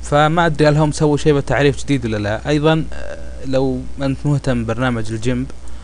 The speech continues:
تمام، طبعا الجيمب ما يجي معه، لكن برنامج الجيمب افتراضيا لما تنزله راح يكون اثنين فاصلة ثمانية، على عكس التوزيعات الباقية اللي إلى الحين ما بعد نزلت،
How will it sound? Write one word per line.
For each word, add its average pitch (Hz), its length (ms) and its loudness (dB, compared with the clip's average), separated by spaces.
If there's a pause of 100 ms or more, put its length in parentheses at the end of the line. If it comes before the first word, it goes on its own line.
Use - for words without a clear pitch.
(240)
تمام، 113 240 -4
طبعا 120 220 0
الجيمب 131 260 0
ما 131 120 2
يجي 120 180 0
معه، 120 360 -2
لكن 123 280 -4
برنامج 139 300 0
الجيمب 131 260 -2
افتراضيا 127 520 -2
لما 120 220 -2
تنزله 143 440 -2 (460)
راح 131 120 4
يكون 139 200 -2
اثنين 139 220 0
فاصلة 123 340 -6
ثمانية، 113 360 -4 (580)
على 120 140 2
عكس 147 340 0
التوزيعات 123 680 0
الباقية 120 400 0
اللي 113 160 -2
إلى 127 100 0
الحين 131 200 -4
ما 127 120 -2
بعد 117 260 -4
نزلت، 120 380 -2